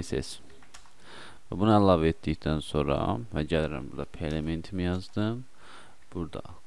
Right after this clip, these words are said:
color rəng yazdım və burada red yazdım. Və bunu yenilədiyim və gördüm dəyişiklik baş vermədi. Və mən gəldim text C S S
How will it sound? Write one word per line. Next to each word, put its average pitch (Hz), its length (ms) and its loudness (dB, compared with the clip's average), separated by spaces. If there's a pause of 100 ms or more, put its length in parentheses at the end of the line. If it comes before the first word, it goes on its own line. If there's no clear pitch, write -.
(160)
color 78 400 -2 (420)
rəng 87 380 0
yazdım 104 640 -2
və 87 100 -6
burada 90 380 -6 (160)
red 82 260 -2
yazdım. 82 400 -4 (1120)
Və - 60 0
bunu 87 240 4
yenilədiyim 76 720 0
və 87 80 0
gördüm 92 320 10
dəyişiklik 80 480 6
baş 85 240 6
vermədi. 80 480 6 (400)
Və 92 80 6
mən 101 240 6
gəldim 80 480 6 (720)
text - 540 4
C 80 160 8
S 87 180 4
S - 80 -8